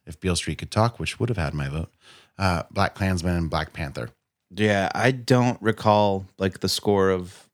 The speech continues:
Speaker 2: uh, the Black Panther being, like, memorable.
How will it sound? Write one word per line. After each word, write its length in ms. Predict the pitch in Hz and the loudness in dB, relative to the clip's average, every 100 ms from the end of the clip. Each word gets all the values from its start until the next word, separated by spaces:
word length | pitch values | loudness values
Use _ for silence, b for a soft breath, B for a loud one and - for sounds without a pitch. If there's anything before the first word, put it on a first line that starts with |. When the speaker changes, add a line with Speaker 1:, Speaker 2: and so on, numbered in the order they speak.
| _ 82 | _ -4
Speaker 2:
uh, 320 | 78 50 65 - _ - | -4 -4 -8 -14 _ -6
the 60 | |
Black 200 | 98 87 | 0 0
Panther 400 | - 90 87 92 | 0 -2 -2 -4
being, 580 | 92 95 98 95 95 90 - B B B B B - | -2 0 2 2 0 -4 -8 B B B B B -4
like, 340 | 87 90 - - _ | -2 -2 -6 -20 _
memorable. 800 | 101 110 110 107 110 123 147 170 | 0 4 4 6 4 6 4 4